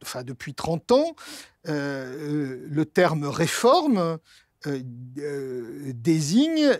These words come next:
la désintégration des services publics, de l'État et, euh, de, des, des, euh, des systèmes de, de protection sociale.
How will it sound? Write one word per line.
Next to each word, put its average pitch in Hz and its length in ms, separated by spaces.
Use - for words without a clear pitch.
la 185 600
désintégration 165 1300
des 139 120
services 143 400
publics, 233 680
de 120 200
l'État 247 720
et, 269 560
euh, 175 320
de, 151 220
des, 151 400
des, 143 400
euh, 139 200
des 135 360
systèmes 208 840
de, 151 640
de 135 360
protection 175 800
sociale. 139 500